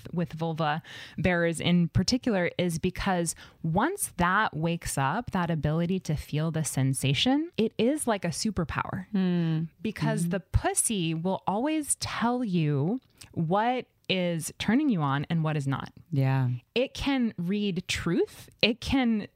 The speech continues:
Speaker 1: tell when someone is saying something that's actually dissonant or not congruent.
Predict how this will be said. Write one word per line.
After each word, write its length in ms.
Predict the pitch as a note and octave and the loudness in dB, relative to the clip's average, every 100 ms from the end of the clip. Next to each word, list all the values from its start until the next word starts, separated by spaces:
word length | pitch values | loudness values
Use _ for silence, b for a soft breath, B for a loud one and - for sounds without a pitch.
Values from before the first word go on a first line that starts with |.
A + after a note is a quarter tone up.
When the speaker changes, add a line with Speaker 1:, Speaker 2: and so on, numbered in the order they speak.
| - | -6
Speaker 1:
tell 380 | - F#3+ G#3 A3 | -2 2 2 0
when 200 | F#3+ F#3 | 0 0
someone 280 | G3+ F#3 | 0 0
is 120 | D#3 - | 0 0
saying 340 | - E3 F#3+ | 0 0 0
something 320 | - A3 G#3 | 0 0 2
that's 200 | E3+ D3+ - | 0 0 0
actually 380 | D3+ - F3 | 0 0 0
dissonant 580 | D#3+ C#3 C3+ F#3+ A3 A#3+ | 0 0 0 2 2 0
or 120 | - D#3+ | 0 0
not 240 | D#3 - | 0 -2
congruent. 760 | - E3 C#3+ C#3+ D3+ A#3 C#4+ | -2 -2 0 0 2 2 0